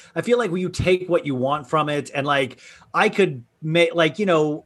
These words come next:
I have people with astrology. I hate when people are like, "Oh, that's so Taurus of you. Oh, you're being such a Taurus." And I'm like, "No,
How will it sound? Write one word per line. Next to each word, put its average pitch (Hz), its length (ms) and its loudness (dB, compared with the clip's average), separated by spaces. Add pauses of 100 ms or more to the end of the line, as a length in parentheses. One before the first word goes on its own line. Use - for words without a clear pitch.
I - 120 -4
have 190 180 0
people 180 160 -2
with 151 100 -2
astrology. 143 540 0
I 127 80 0
hate 175 220 2
when 160 120 -4
people 143 180 -4
are 127 40 -2
like, 123 80 -6
"Oh, 143 160 2
that's 135 180 -2
so 151 160 -4
Taurus 107 440 -8
of 104 120 -6
you. 107 260 -8
Oh, 143 140 0
you're 135 140 -4
being 147 160 -6
such 127 160 -6
a 120 60 -12
Taurus." 107 480 -10
And 175 40 -8
I'm 196 140 -4
like, 226 100 -10
"No, 294 420 4